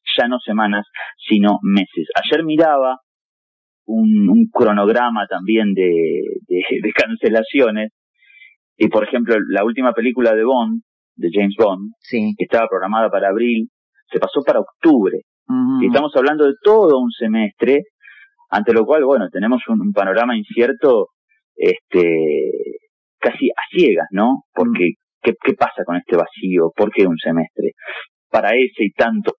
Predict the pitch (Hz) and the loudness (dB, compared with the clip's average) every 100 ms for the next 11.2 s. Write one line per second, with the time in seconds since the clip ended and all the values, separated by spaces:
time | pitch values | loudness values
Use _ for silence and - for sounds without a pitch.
0 | _ - 95 92 87 - 110 104 98 90 | _ -4 0 0 0 -4 -2 -2 0 -4
1 | 90 - 90 78 - 92 90 95 95 - | -4 -2 -2 -2 -2 -2 0 0 -2 -4
2 | 82 78 - - - _ - - _ _ | -6 -4 -4 -6 -10 _ -18 -18 _ _
3 | - 107 - - 117 123 107 - 82 76 | -2 0 0 -4 -2 -2 -2 0 0 0
4 | - _ _ 151 151 147 120 104 95 90 | -4 _ _ -6 -4 -4 -4 -2 -2 -4
5 | - 131 - 117 107 104 - 95 95 113 | -4 -6 -6 -8 -6 -6 -4 -6 0 4
6 | 117 104 - 110 110 - 220 170 123 120 | 4 2 0 0 2 2 4 4 2 0
7 | 139 - 143 - 139 139 135 110 110 113 | -2 -2 -6 -4 -4 -2 0 -2 -4 -4
8 | 104 131 123 104 98 92 95 98 - 98 | 0 4 4 4 2 0 0 -2 0 0
9 | 98 120 123 110 - 120 113 110 98 - | 2 0 0 -4 -6 -2 0 0 -4 -10
10 | _ _ _ _ _ - 87 - - 90 | _ _ _ _ _ -2 -2 -2 0 2
11 | 87 85 | 4 2